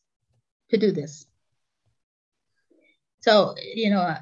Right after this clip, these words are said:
Ahmad the second, who is initiating it, uh, th-, then it's strengthened again in eight-, eighty-six, uh, under Abdul Majid, and then you have the Crimean War, which brings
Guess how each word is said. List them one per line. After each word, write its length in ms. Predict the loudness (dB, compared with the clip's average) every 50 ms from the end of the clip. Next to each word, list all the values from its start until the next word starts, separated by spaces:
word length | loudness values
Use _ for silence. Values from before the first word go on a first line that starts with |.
| -2 -2
Ahmad 380 | -2 0 2 2 2 4 4
the 160 | 2 -2 -4
second, 400 | -4 -4 -2 -2 -2 -2 -4 -4
who 100 | -2 -4
is 140 | -4 -6 -8 _
initiating 680 | -6 -2 0 0 0 0 0 2 2 2 4 4 4 4
it, 180 | 2 2 -2 -8 _ _ _ _ _ _ _ _ _ _ _ -12
uh, 240 | -10 -8 -6 -8 -8 -10 -12 -16
th-, 180 | -14 -14 -16 _
then 200 | -4 -2 0 0
it's 240 | 0 -2 -6 -10 -16
strengthened 520 | -20 -6 -2 2 2 2 2 2 0 0 0
again 280 | 0 0 0 0 0
in 180 | 0 -2 -4 -6
eight-, 220 | -8 -8 -8 -10 -8 _
eighty-six, 800 | -4 -4 -4 -4 -8 -10 -2 0 0 0 0 -2 -10 -20 _ _ -8 -4
uh, 40 | -4
under 320 | -4 -2 -2 -2 -2 -2
Abdul 340 | -2 -2 -2 -4 -4 -4 -4
Majid, 480 | -4 -6 -2 0 2 4 4 4 2
and 180 | 0 0 0 2
then 160 | 2 4 2
you 140 | 2 2 0
have 180 | -2 -6 -8 -10 -14 _ _ _ -20 -20 _ _ _ _ _
the 60 | -16
Crimean 540 | -8 -2 -2 0 0 2 2 2 2 0 2
War, 480 | 4 6 8 8 8 8 6 6 2 0 _ _ _ _ _ _ _
which 220 | -6 -6 -6 -4 -2
brings 360 | 0 0 0 0 -2 -6